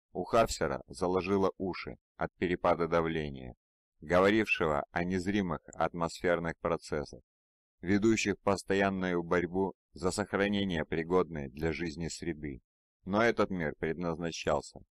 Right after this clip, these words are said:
не для того, чтобы на нем существовала жизнь. Посадочные ямы и туннели, ведущие от них к ядру планеты, были прямыми и ровными,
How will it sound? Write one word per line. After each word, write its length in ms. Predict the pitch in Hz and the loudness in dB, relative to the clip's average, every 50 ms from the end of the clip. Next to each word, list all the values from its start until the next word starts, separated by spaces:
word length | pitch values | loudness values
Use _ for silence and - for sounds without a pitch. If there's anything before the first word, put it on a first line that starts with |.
| _ _ _ _ _ _ _ | _ _ _ _ _ _ _
не 200 | - 87 95 92 | -4 -4 -2 2
для 180 | 95 107 107 104 | 4 4 4 4
того, 240 | 107 110 110 110 | 6 6 6 4
чтобы 340 | 101 - - 82 78 80 87 | 4 2 0 -2 -2 -2 -2
на 140 | 87 87 90 | -2 -2 -2
нем 260 | 92 95 95 92 87 - | 0 0 0 -2 -4 -8
существовала 920 | - - - - - - 90 82 - - 87 85 85 87 85 82 82 82 | -14 -10 -8 -8 -6 -6 -8 -8 -4 0 2 4 6 6 6 4 4 2
жизнь. 400 | 76 76 82 80 73 65 64 60 - _ _ _ _ _ _ _ _ _ _ _ _ _ | 0 -2 -4 -4 -4 -6 -8 -14 -18 _ _ _ _ _ _ _ _ _ _ _ _ _
Посадочные 720 | - 95 101 - - 120 120 120 117 - - 117 113 110 110 110 | 0 0 2 4 2 4 4 4 2 0 -2 -2 -2 0 0 2
ямы 320 | 107 110 110 110 107 101 98 | 4 4 4 4 4 2 0
и 100 | 90 92 | -2 -2
туннели, 600 | - 113 107 110 113 113 107 98 80 69 62 - _ _ _ _ _ _ _ - | -2 -2 -2 0 2 2 2 2 0 -2 -6 -8 _ _ _ _ _ _ _ -10
ведущие 720 | 80 82 98 95 101 120 113 107 - - - 98 90 80 - - | -4 -2 -2 0 2 2 2 2 0 -2 -2 -2 -2 -2 -2 -2
от 200 | 92 95 - - | -4 -4 -2 -2
них 300 | 104 104 101 92 - - _ _ - | -2 0 0 0 -2 -6 _ _ -10
к 80 | - | -4
ядру 340 | 92 95 92 87 101 98 92 | -2 -2 0 0 0 0 0
планеты, 600 | - 98 95 98 104 104 101 92 - - 71 - - _ | 2 2 2 2 2 2 0 0 -2 -6 -10 -10 -12 _
были 320 | - 76 78 92 92 95 95 | -14 -4 -2 0 0 2 0
прямыми 520 | - 101 95 95 98 101 101 98 95 92 | 0 0 -2 0 0 0 0 0 -2 -4
и 180 | 87 - - 98 | -4 -2 0 2
ровными, 640 | 95 95 90 85 76 76 71 69 67 65 62 - | 4 4 4 4 2 0 -4 -8 -10 -10 -14 -16